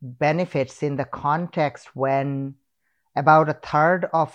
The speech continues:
all daily trips that we make in this region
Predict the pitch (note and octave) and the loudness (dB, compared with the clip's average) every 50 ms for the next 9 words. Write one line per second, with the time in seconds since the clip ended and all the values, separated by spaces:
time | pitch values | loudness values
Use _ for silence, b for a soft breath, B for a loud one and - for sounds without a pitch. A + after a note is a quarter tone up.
0 | - - D3 C#3+ D3+ D3+ D#3 D#3 D#3 D3 C3 A#2+ C#3 C#3 C#3+ C#3+ D3+ D3+ - - | -4 -2 0 2 4 4 2 2 0 -2 -2 -2 -2 0 0 -2 -2 -4 -4 -4
1 | D#3+ D3+ C3 - - - D3 C3+ C3 - C#3 C3+ B2+ B2+ B2+ C3+ C#3+ C#3 C3+ - | -4 -4 -4 -6 -8 -8 -6 -6 -6 -6 -6 -6 -4 -4 -4 -4 -4 -6 -8 -12
2 | - - - - _ _ _ _ - C#3+ C3 C3+ C3 C3 C#3 B2+ - - - C#3 | -18 -20 -20 -20 _ _ _ _ -10 -8 -6 -6 -4 -4 -6 -6 -8 -8 -4 -4
3 | D3+ F3+ E3+ C#3+ C3 A2 G#2 A2 D#3+ G3+ | -2 -2 -2 -4 -4 -4 -4 -6 -8 -12